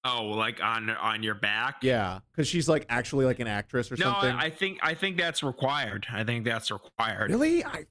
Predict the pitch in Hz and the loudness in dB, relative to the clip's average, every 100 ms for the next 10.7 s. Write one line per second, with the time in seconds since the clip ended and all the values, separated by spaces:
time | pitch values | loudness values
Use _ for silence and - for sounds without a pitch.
0 | _ - - - 403 381 - 262 254 196 | _ -20 -6 -2 0 0 -2 -2 0 0
1 | 190 175 - 180 196 - 143 120 127 - | 0 -2 -8 -10 -12 -8 -8 -6 -8 -4
2 | 160 165 170 175 - 180 180 196 202 214 | -2 -2 -2 0 0 0 0 0 0 0
3 | 180 175 170 156 143 - 131 _ _ _ | 0 0 -2 -4 -4 -4 -6 _ _ _
4 | 135 131 110 110 113 - - 123 151 - | -4 0 2 2 -2 -4 -2 0 0 0
5 | 127 113 127 123 113 117 113 104 107 104 | -4 -2 0 0 0 0 -2 -4 -6 -6
6 | 95 - 110 104 90 - - 92 92 - | -8 -4 -2 -2 -4 -6 -6 -4 -4 -6
7 | 95 101 101 107 - 101 101 98 104 110 | -6 -6 -6 -8 -4 -4 -4 -8 -6 -2
8 | 104 95 175 170 147 - - 139 131 123 | -2 0 4 4 2 -2 2 4 4 2
9 | 123 127 123 - 123 110 104 98 95 - | 0 0 0 0 0 0 -2 -4 -6 -8
10 | 98 87 87 - - - 269 | -8 -6 0 0 0 2 4